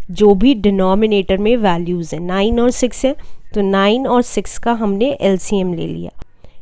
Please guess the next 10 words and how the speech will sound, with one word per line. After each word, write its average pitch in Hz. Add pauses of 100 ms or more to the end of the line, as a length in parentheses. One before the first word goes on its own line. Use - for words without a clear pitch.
(160)
यह 220 (320)
टू 277
से 277
जाएगा, 247 (300)
nine 214
as 233
it -
is, 254
two 247
three 214